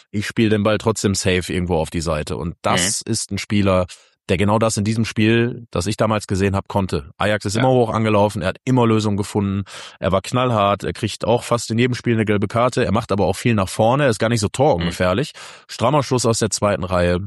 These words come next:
Speaker 1: Standardsituationen sind auch nicht schlecht. Also genau das, was du beschrieben hast.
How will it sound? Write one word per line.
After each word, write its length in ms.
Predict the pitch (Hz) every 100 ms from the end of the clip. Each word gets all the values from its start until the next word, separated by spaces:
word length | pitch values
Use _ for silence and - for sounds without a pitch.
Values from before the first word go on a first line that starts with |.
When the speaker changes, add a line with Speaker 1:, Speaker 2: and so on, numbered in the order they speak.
| 101
Speaker 1:
Standardsituationen 920 | - 107 113 107 104 107 98 - 98
sind 160 | 98 92
auch 160 | 92 98
nicht 120 | 90
schlecht. 360 | 87 87 -
Also 160 | 90 87
genau 560 | 90 92 110 123 135 120
das, 260 | 107 -
was 120 | 95
du 100 | -
beschrieben 420 | 123 - 90 85 95
hast. 220 | 139